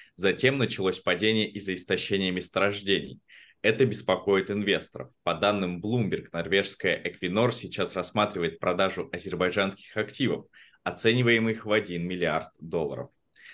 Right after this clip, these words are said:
Повышенный спрос на нефтепродукты из Азербайджана есть в первую очередь в Европе, которая отказалась от российского топлива, введя санкции. Александр, с чем связано снижение добычи?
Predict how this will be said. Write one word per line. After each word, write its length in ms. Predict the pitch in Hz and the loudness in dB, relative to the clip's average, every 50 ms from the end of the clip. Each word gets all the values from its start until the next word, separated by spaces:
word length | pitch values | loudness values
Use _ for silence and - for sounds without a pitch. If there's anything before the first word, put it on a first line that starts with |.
| - - - - _ _ - | -20 -20 -20 -20 _ _ 4
Повышенный 480 | 123 135 143 156 151 - 160 147 147 | 6 6 8 6 4 4 0 0 0
спрос 420 | 151 - - - 156 147 127 123 - | -2 -2 0 4 6 6 6 4 0
на 60 | 101 | -2
нефтепродукты 800 | 95 98 92 - - - - - 101 113 123 120 120 - - - | -2 -2 -4 -4 -6 -2 2 2 4 4 4 2 2 0 -4 -6
из 220 | - - 101 92 | -4 -4 -4 -4
Азербайджана 760 | 98 90 92 101 98 87 95 98 95 90 123 131 143 139 123 | -4 -2 -2 -4 0 2 2 2 4 4 4 4 4 4 4
есть 380 | 101 87 90 98 101 101 - - | 2 2 2 2 0 0 -2 -2
в 40 | - | 0
первую 380 | - 113 107 98 95 95 85 - | 2 2 4 4 2 0 0 2
очередь 500 | 101 110 113 - 110 104 104 98 101 - | 2 0 0 0 -2 -4 -4 -4 -6 -4
в 40 | |
Европе, 540 | 101 107 123 120 120 113 95 82 - - 69 | 0 0 2 2 2 2 2 0 0 -4 -8
которая 380 | - 82 - - 90 87 87 - | -6 -6 -2 0 2 2 2 2
отказалась 720 | - - - - - 95 87 85 85 85 92 101 101 - | 0 -4 -6 -2 0 0 0 2 2 2 2 0 0 -2
от 180 | - - 87 - | -6 -8 -4 -2
российского 520 | 87 85 - - 85 - - - 73 76 76 | -2 -2 -2 -4 -6 -8 -8 -6 -6 -6 -4
топлива, 560 | - - 101 107 - 117 110 107 104 104 - - | 0 0 0 2 2 4 4 4 4 2 -4 -12
введя 400 | 110 - 120 107 - 82 76 76 | -6 -4 -2 0 2 0 0 0
санкции. 640 | - - 69 69 67 62 - - - - - - _ _ | -4 -6 -6 -6 -8 -10 -12 -10 -10 -10 -10 -14 _ _
Александр, 600 | - 120 135 131 - - 160 147 131 101 - - | 2 2 2 2 4 4 4 4 4 2 0 0
с 60 | - | -2
чем 380 | - - - - - 180 175 170 | -2 -2 2 4 4 6 6 4
связано 560 | 170 - 131 131 135 135 139 135 127 123 120 | 2 4 4 4 4 4 2 2 2 2 2
снижение 640 | 117 120 - 123 120 120 123 127 123 120 117 113 | 2 0 0 0 0 2 4 4 4 4 4 4
добычи? 640 | 110 120 117 113 120 120 98 - - - 76 76 - | 4 2 2 2 0 -2 -4 -4 -6 -8 -10 -10 -12